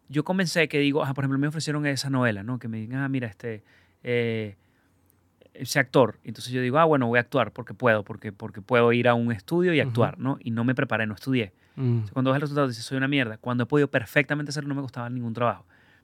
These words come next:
Speaker 1: Entonces, pu-, mi sueño puede ser cantante, pero sí tengo que trabajar mi arte. Tengo que... Tengo que, que poder agarrar y, y tener un, un craftsmanship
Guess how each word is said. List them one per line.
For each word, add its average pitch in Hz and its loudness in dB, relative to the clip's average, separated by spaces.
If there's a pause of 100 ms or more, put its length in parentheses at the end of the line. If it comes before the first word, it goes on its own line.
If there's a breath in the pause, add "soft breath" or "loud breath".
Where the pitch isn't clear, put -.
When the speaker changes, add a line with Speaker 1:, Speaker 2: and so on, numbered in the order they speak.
(100)
Speaker 1:
Entonces, 131 0
pu-, - -4
mi 139 -2
sueño 156 -6
puede 170 2
ser 156 -4
cantante, 135 -2 (480 soft breath)
pero 147 6
sí 151 -2
tengo 143 4
que 143 -2
trabajar 113 0
mi 127 0
arte. 98 -2
Tengo 117 -10
que... 127 -8
Tengo 117 -10
que, 120 -6 (520 soft breath)
que 131 -2
poder 127 4
agarrar 135 6
y, 135 0
y 135 -4
tener 120 -2
un, 131 -2
un 131 -4
craftsmanship 170 2